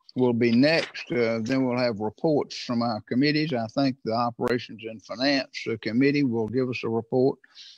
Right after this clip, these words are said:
Economic and Community Development will give us a report.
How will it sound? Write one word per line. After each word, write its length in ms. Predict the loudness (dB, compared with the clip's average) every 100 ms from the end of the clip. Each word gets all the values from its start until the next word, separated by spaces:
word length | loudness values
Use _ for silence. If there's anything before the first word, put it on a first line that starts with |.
| -2
Economic 600 | 0 2 2 4 4 2
and 160 | 2 0
Community 540 | 2 4 4 2 0
Development 640 | 0 2 4 4 2 0 2
will 100 | 4
give 240 | 4 4
us 160 | 2 -2
a 60 |
report. 500 | -2 0 2 2 0